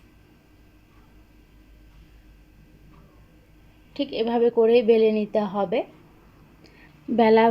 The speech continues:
হয়ে গেছে, এরকম লম্বা করে বেলে নিতে হবে। বেলার পরে ঠিক দেখতে এরকম হবে, খুব মোটা করে নিই, দেখতেই পাচ্ছেন এরকম করে বেলে নিতে হবে। এখন একটা চাকুর সাহায্যে মাঝ বরাবর কেটে নিতে হবে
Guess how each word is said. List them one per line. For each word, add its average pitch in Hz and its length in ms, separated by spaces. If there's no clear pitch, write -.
হয়ে 226 200
গেছে, 214 280
এরকম 208 280
লম্বা 196 360
করে 208 200
বেলে 196 380
নিতে 185 220
হবে। 190 260
বেলার 185 320
পরে 185 280
ঠিক 233 160
দেখতে 202 260
এরকম 196 320
হবে, 196 200
খুব 311 100
মোটা 220 240
করে 196 260
নিই, 262 100
দেখতেই 185 360
পাচ্ছেন 190 320
এরকম 202 280
করে 202 160
বেলে 190 260
নিতে 185 220
হবে। 185 220
এখন 220 380
একটা 208 160
চাকুর 208 340
সাহায্যে 214 500
মাঝ 190 140
বরাবর 196 440
কেটে 190 220
নিতে 208 260
হবে 202 220